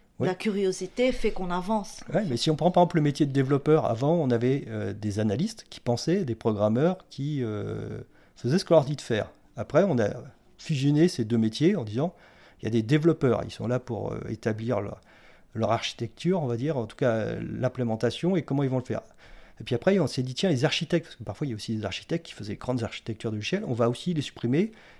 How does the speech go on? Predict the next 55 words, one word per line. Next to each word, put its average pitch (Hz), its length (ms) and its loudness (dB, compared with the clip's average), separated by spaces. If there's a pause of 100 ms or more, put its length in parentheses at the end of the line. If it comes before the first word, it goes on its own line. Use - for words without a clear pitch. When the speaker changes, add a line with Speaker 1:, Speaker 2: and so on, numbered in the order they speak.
(100)
Speaker 1:
Et 117 40 -2
maintenant, 156 380 0
bah, 113 160 -4 (180)
quelqu'un 143 360 -4
qui - 120 -10
est - 20 -8
développeur 107 520 -2
va 127 400 2
réfléchir 117 360 -6
à 156 40 -6
son - 160 -6
architecture. 143 640 -6 (500)
Et 120 80 2
si - 160 0
on 139 40 4
va 160 100 6
un 190 60 6
peu 170 120 0
plus - 160 0
loin, 143 160 4
maintenant, 160 400 0
ce - 100 -8
qu'on 110 200 -2
attend 165 280 -2
des 117 140 -4
métiers 110 260 -6
de 107 60 -6
développeurs 101 520 -6
et 101 40 -10
développeuses, 101 480 -4 (260)
c'est - 140 -2
de 117 60 4
résoudre 143 260 4
des 190 120 4
problèmes. 165 360 2 (720)
C'est - 160 -2
pas 147 140 2
simplement, 147 500 -2
ah, 185 100 8
on 185 40 6
m'a 156 100 6
dit 139 100 -2
de - 60 -8
faire - 160 -4
ça, 143 160 2
je - 120 -4
fais - 120 -6
ça. - 400 2 (640)
C'est, 120 320 0
je, - 160 -6
euh, 113 320 -6
on 101 120 -6 (220)
parle 185 180 4
d'un 131 100 4
problème, 156 480 0